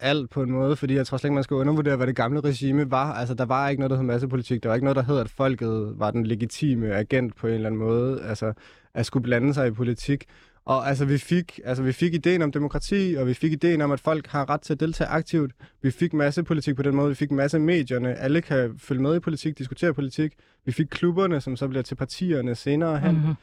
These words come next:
Speaker 1: Og vi fik faktisk også menneskerettighederne, og det ved jeg godt, nu er vi jo så i sådan, du er kommunist og så videre, menneskerettigheder, det lyder måske ikke. Men, men der er alligevel en eller anden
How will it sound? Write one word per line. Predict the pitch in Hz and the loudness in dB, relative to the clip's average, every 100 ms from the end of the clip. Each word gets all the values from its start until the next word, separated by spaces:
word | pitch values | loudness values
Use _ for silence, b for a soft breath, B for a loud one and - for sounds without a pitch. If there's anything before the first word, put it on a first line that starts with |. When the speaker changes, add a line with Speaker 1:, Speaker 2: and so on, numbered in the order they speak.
| b 139 | b -2
Speaker 1:
Og | 156 | 0
vi | |
fik | 151 208 | 2 0
faktisk | - 170 175 - | 0 0 -2 0
også | 147 147 | 0 2
menneskerettighederne, | 139 135 135 120 120 123 110 104 | 0 0 -2 0 0 0 0 -2
og | 113 | -2
det | 139 | 0
ved | 165 | 2
jeg | 127 | 2
godt, | 117 131 | 0 0
nu | 139 | 0
er | |
vi | 131 | 0
jo | |
så | 123 131 | 0 0
i | 123 117 | 0 -2
sådan, | 131 117 107 | -2 -2 -2
du | 120 | -2
er | 131 | -2
kommunist | 135 127 127 147 - | 0 2 4 2 0
og | 131 | -4
så | 123 | -2
videre, | 123 127 | 0 2
menneskerettigheder, | 127 131 127 120 120 | 2 0 -2 0 0
det | 120 | 0
lyder | 135 | -2
måske | 127 - 139 | -2 -2 -2
ikke. | - B B B | -4 B B B
Men, | 147 151 - | 0 0 2
men | 151 160 | 2 4
der | 160 | 4
er | |
alligevel | 170 190 180 | 4 2 2
en | |
eller | 175 165 | 2 4
anden | 170 | 2